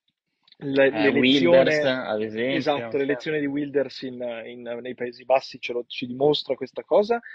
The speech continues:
Speaker 1: e quindi per la prima volta vediamo forse uno spostamento massivo a destra in Europa, che non è però la destra che vuole distruggere l'Europa, no? La
Speaker 2: No.
Speaker 1: destra all'opposizione che vuole eliminarla, perché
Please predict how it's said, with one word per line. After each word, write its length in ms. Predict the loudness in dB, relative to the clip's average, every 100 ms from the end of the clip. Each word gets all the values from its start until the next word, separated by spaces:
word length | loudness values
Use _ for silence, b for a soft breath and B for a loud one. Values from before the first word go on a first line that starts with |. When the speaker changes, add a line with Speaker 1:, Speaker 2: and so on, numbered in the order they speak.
| B B B B
Speaker 1:
e 140 | -6
quindi 340 | -4 -4 -4 -2
per 200 | -2 0
la 160 | -4 -6 _ -4
prima 460 | -2 0 0 0
volta 720 | 0 2 0 -2 -2 -2 -2
vediamo 600 | -4 -6 -2 -2 -2 -8
forse 400 | -8 -6 -6 -6
uno 80 | -8
spostamento 800 | -6 -8 -8 -6 -4 -6 -6 -6
massivo 520 | -6 -8 -8 -6 -2
a 40 | 0
destra 420 | -2 -4 -4 -4
in 140 | -4
Europa, 580 | -8 -6 -6 -4 -4 -4 _
che 240 | -4 -2
non 260 | -2 -2 0
è 240 | 0 0 -2
però 320 | 0 2 2 -2 -8
la 180 | -4 0
destra 580 | 4 2 2 -4 0 0
che 140 | -2
vuole 320 | -2 2 2
distruggere 760 | -2 -8 -12 -10 -8 -2 -2 0
l'Europa, 680 | -2 -2 0 -2 -2 -14 -10
no? 480 | 0 4 6 6 4
La 100 | -2
Speaker 2:
No. 120 | -4
Speaker 1:
destra 320 | -4 -4 -4 -2
all'opposizione 1000 | -2 0 -4 -4 -12 -4 0 2 0
che 120 | -4 -4
vuole 480 | 0 2 2 -2
eliminarla, 760 | -2 -6 -6 -8 -12 -14 -14 -12
perché 300 | -8 -4 -4